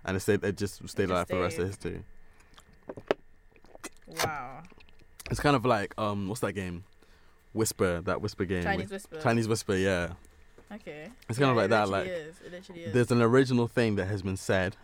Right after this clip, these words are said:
Speaker 1: uh, but
Speaker 2: Mm-hmm.
Speaker 1: then why, when you go all the way to the end to all the different interpretations, it's like, it'll start off as, "Michael has nice shoes." I'm using Michael a lot today. "Michael has nice
Speaker 2: <laughs>
Speaker 1: shoes," and then it'll get to the end and be like, "Bicycle rides th-, in poo," or something like that.
Speaker 2: Yeah,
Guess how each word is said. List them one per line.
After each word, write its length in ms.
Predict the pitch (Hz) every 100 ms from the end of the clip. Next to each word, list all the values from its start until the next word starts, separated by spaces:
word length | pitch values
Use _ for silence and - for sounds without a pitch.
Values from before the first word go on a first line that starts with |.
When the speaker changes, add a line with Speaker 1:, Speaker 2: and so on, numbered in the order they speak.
| -
Speaker 1:
uh, 40 |
but 140 | 95 104
Speaker 2:
Mm-hmm. 60 | 101
Speaker 1:
then 220 | 104 98
why, 240 | 110 110 110
when 200 | 110 123
you 100 | 107
go 240 | 113 110
all 100 | 107
the 60 | 104
way 160 | 101
to 120 | -
the 120 | 95 90
end 240 | 98 90
to 80 | -
all 100 | 95
the 80 | 92
different 260 | 95 -
interpretations, 640 | 98 98 95 104 92 95 87
it's 180 | -
like, 280 | 87 80 - - - - -
it'll 100 | - 101
start 240 | 110 85
off 200 | 95 -
as, 240 | 90 - - - _ - - - - - - - - -
"Michael 420 | 95 92 95 90
has 200 | 90 87
nice 240 | 92 85 98
shoes." 260 | - 82
I'm 100 | 92
using 200 | 113 139 98
Michael 300 | 95 - -
a 20 |
lot 60 | -
today. 240 | - 87 - - -
"Michael 260 | 104 107 104
has 180 | 101 95
nice 220 | 90 95
Speaker 2:
<laughs> 100 | -
Speaker 1:
shoes," 400 | 95 87 85 -
and 100 | 92
then 100 | 90
it'll 100 | 87
get 160 | 90
to 80 | -
the 80 | 87
end 80 | 85
and 80 | 85
be 40 |
like, 260 | 87 - - - - - - -
"Bicycle 540 | 101 98 - 92 98 90
rides 360 | 87 87 -
th-, 160 | - 87 -
in 180 | 90 87
poo," 340 | - 92 87
or 60 | 85
something 320 | - 90 95
like 100 | 87
that. 160 | 85 87
Speaker 2:
Yeah, 340 | 175 170 160